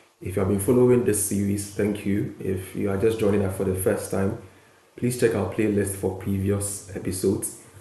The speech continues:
While you are there, please hit the subscribe button so you don't miss out on any of our new videos.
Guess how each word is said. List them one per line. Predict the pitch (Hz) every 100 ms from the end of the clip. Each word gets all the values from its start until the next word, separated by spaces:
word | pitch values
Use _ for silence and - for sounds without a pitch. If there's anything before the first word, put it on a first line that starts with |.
| - -
While | 104 110
you | 98 95
are |
there, | 98 101 98 - -
please | 107 104
hit | 113
the | 95
subscribe | 92 95 - 95 92
button | 92 - 95
so | 92 98
you |
don't | 98 98
miss | 95 92
out | 92 92
on | 95 95 -
any | 98 98 98
of | - 95
our | 90
new | 92 95
videos. | 95 73 - -